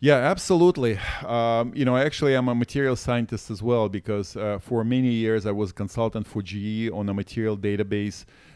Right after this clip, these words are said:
that, uh, they have developed. So I'm an expert in different, uh, thermoplastics, silicone materials,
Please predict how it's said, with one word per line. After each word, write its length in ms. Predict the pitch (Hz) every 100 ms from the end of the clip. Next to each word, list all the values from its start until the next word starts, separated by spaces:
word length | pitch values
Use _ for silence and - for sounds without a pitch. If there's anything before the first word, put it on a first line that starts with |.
| -
that, 320 | 110 101 90
uh, 200 | 110 104
they 120 | 104 107
have 220 | 107 107
developed. 560 | 104 107 104 104 -
So 420 | - 113 104 104 101
I'm 200 | 104 107
an 80 |
expert 420 | 110 110 - 107 107
in 100 | 101
different, 480 | 101 104 101 92
uh, 80 | 85
thermoplastics, 1000 | 92 117 117 - 110 104 98 107 98 - - - - -
silicone 540 | - 131 117 - 107 104
materials, 840 | 107 - 107 107 107 101 98